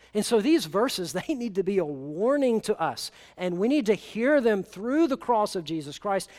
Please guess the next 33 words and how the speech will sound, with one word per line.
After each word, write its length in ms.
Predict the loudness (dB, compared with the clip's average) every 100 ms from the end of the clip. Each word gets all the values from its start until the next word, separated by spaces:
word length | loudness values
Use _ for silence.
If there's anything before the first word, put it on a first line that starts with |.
| -14
and 340 | -4 -2 2 4
let 260 | 2 2
them 200 | 0 2
sink 400 | 0 -4 -4 -4
into 500 | -4 -2 -2 -2 -4
us. 440 | -4 -8 -10 -14 -16 -20 -8
That 260 | -4 -4 -2
God 360 | 0 2 4 2
is 200 | 0 -4
not 520 | -4 -2 -2 -4 -14
pleased 560 | -6 -2 0 0 -2
with 160 | -4 -4
a 60 | -4
sort 280 | 0 0
of 100 | 0 -4 -20 -14
just 300 | -8 -6 -8
coming 420 | -12 -6 -2 0 0
to 100 | -4
church 380 | -2 -4 -4
to 80 | -12
check 440 | -10 -6 -6 -6 -4
the 80 | -2
box, 500 | 4 4 4 0 -10 -16 -8
to 120 | -4 2
do 220 | 4 4
an 160 | 2 -2
outward 560 | 0 0 0 -6 -6 -4
thing 380 | -2 0 0 -2
with 260 | -4 -4
nothing 560 | -8 -4 -4 -2 -2 0
going 320 | 0 0 0
on 320 | -2 -2 -2
internally. 680 | -4 -6 -8 -6 -4 -4 -8